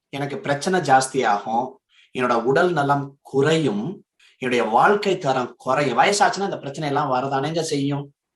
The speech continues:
வயசாகுது இல்லைங்க, ஒரு பி பியும் ஒரு பிளட் பிரஷர் வர்றது நார்மல் தானே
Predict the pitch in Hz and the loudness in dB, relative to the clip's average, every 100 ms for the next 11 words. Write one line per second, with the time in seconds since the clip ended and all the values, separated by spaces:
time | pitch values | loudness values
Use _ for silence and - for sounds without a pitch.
0 | - 127 156 185 165 156 170 160 156 _ | -2 0 4 4 4 2 0 -2 -4 _
1 | _ _ _ _ 139 123 123 170 170 180 | _ _ _ _ -8 -4 0 0 2 2
2 | 170 131 131 135 143 151 127 131 127 117 | 2 0 -2 -2 -2 0 0 0 -2 0
3 | 139 151 143 131 123 127 | 2 2 0 0 -2 -4